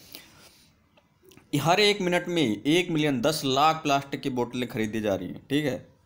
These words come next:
और पूरे वर्ल्ड के अंदर जितना भी वेस्ट प्रोडक्ट है उसमें प्लास्टिक का हिस्सा कितना है? दस परसेंट प्लास्टिक का हिस्सा है।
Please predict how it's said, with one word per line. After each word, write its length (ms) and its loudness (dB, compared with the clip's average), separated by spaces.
और 320 -2
पूरे 340 0
वर्ल्ड 300 2
के 80 0
अंदर 220 0
जितना 300 -2
भी 80 -2
वेस्ट 260 -2
प्रोडक्ट 380 -2
है 60 -2
उसमें 240 -8
प्लास्टिक 400 -2
का 60 0
हिस्सा 240 -4
कितना 220 -8
है? 140 -8
दस 320 -2
परसेंट 500 -6
प्लास्टिक 400 -10
का 140 -8
हिस्सा 500 -16
है। 200 -2